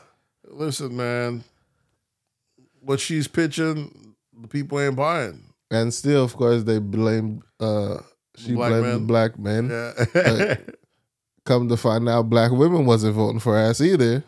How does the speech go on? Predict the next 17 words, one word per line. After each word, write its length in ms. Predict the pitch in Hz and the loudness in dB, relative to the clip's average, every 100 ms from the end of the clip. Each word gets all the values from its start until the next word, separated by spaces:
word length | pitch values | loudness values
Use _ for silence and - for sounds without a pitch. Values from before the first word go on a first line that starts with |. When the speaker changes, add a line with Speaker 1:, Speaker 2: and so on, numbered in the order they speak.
| - | -12
Speaker 2:
So 560 | - 113 107 101 101 - _ _ _ _ _ _ _ _ _ _ | -6 -2 -2 -2 -6 -10 _ _ _ _ _ _ _ _ _ _
Speaker 1:
What 260 | 123 127 | -18 -8
are 20 | 127 | -6
you 120 | 113 | -6
gonna 160 | 107 | -8
do? 220 | 95 92 90 _ - _ _ _ _ _ _ _ | -10 -14 -20 _ -20 _ _ _ _ _ _ _
Speaker 2:
Yeah, 340 | - 90 90 101 | -10 -8 -10 -8
that, 260 | 101 113 - | -4 -4 -4
and 300 | - 113 104 | -4 -4 -4
fucking 600 | - 107 107 107 101 98 - - | -2 0 2 2 0 -4 -8 -8
your 140 | 101 98 | -2 -2
boy 320 | 104 117 113 | 2 4 4
Herschel 460 | 113 117 110 123 107 | 4 4 4 2 4
Walker, 560 | 107 107 107 101 98 113 _ _ _ _ _ _ _ _ _ - | 4 2 0 -2 -4 -8 _ _ _ _ _ _ _ _ _ 0
which, 320 | 135 120 - - _ _ _ _ - | 0 0 -6 -14 _ _ _ _ 0
which 240 | 127 131 | 0 2
if, 240 | 139 143 | 2 0